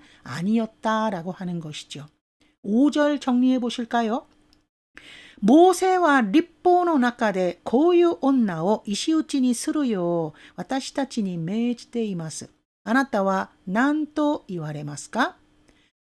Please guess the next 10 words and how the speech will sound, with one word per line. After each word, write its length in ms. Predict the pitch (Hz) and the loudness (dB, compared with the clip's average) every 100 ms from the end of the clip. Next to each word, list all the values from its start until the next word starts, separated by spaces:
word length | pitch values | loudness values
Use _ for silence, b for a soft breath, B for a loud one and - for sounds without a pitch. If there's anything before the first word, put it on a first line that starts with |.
| _ - | _ 2
모세는 840 | 208 330 359 381 381 381 370 202 | 6 8 6 2 -2 -2 -2 -2
율법 480 | 196 320 349 359 349 | 4 4 4 2 2
안에서 800 | 311 262 196 190 196 170 143 151 _ b b _ 185 | 2 0 -2 -2 -2 -2 -4 -10 _ b b _ 4
이러한 600 | 247 359 349 370 349 214 | 6 6 4 2 2 2
여인을 680 | 196 254 269 185 233 392 - _ | 2 2 2 0 -2 -4 -10 _
돌로 720 | - 214 330 349 349 311 - | 0 4 8 8 8 4 0
치도록 640 | - - 403 349 202 135 _ _ _ | -6 -4 0 2 2 0 _ _ _
우리들에게 880 | 202 269 254 190 170 160 202 247 254 b - | 2 4 4 2 0 0 0 -2 -4 b -8
명령하고 1200 | 156 175 220 254 262 269 262 - 196 202 208 - | -2 2 2 2 2 2 0 -2 -6 -4 -4 -6
있습니다. 600 | 202 - - 175 156 143 | -12 -12 -12 -12 -12 -16